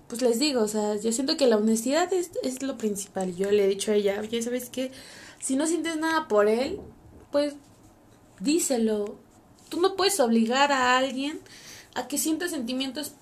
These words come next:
por la otra persona. No puedes. No se da. Si tú no lo sientes, no se puede dar. Y vas a vivir en un pinche mundo de miseria porque no vas a sentir que te per-, que,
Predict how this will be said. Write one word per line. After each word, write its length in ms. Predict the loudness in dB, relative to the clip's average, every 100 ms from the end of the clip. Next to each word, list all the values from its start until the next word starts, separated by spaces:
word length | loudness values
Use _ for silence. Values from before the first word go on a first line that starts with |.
| -8
por 180 | -4
la 120 | -2 -2
otra 240 | -2 -4
persona. 500 | -2 -2 -2 -2 0
No 180 | 0 2
puedes. 560 | 4 4 2 -2 -8 -14 -20 -20 -4
No 140 | 0 2
se 140 | 4
da. 280 | 4 2 -2 -12 -20 -20 -6
Si 160 | -2
tú 120 | 2 4
no 120 | 4
lo 140 | 4
sientes, 600 | 2 0 -2 0 -2 0
no 160 | 0 -2
se 100 | -4
puede 280 | -2 0 0
dar. 240 | -2 -6 -10 -16 -20 -20 -16 -2
Y 100 | 2
vas 200 | 2 4
a 80 |
vivir 280 | 2 2 0
en 140 | 0 -2
un 80 |
pinche 340 | -4 -6 -6 -4
mundo 240 | -2 0
de 80 | 2
miseria 580 | 2 2 0 -2 -2 -4
porque 420 | -4 -2 2 2
no 300 | 2 0 2
vas 220 | 2 2
a 60 | -2
sentir 380 | -2 -2 -4 -6
que 260 | -6 -6 -10 -20 -20 -10
te 100 | -6
per-, 300 | -2 0 -2 -4
que, 340 | -2 2 2